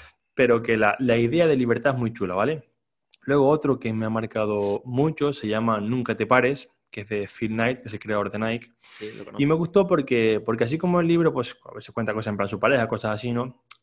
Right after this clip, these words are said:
Speaker 1: Al final, cuando nosotros empezamos una empresa, pensamos que todo va a ser un camino de rosas. Y ves que el tío se peleaba con todo Dios, que su mejor socio se le fue a Adidas, que había gente que moría por el camino, que tenía denuncias de no sé qué, y dices,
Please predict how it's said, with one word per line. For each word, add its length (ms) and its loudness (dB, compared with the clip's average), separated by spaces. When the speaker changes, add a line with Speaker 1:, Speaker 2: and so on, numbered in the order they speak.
Speaker 1:
Al 140 -4
final, 260 -2
cuando 180 -2
nosotros 300 -2
empezamos 360 -2
una 140 0
empresa, 440 0
pensamos 380 -2
que 80 -2
todo 140 2
va 60 6
a 40 -4
ser 120 -8
un 80 -6
camino 260 -6
de 100 0
rosas. 400 -4
Y 120 0
ves 140 6
que 80 2
el 140 2
tío 140 4
se 160 0
peleaba 460 4
con 360 -6
todo 300 2
Dios, 640 4
que 420 2
su 140 -6
mejor 340 0
socio 400 2
se 120 -4
le 120 -2
fue 220 4
a 60 6
Adidas, 600 2
que 580 2
había 180 0
gente 240 -4
que 80 -4
moría 320 0
por 140 2
el 100 -2
camino, 640 0
que 200 -4
tenía 220 0
denuncias 340 -2
de 60 -2
no 80 -4
sé 160 -6
qué, 140 2
y 60 2
dices, 340 -6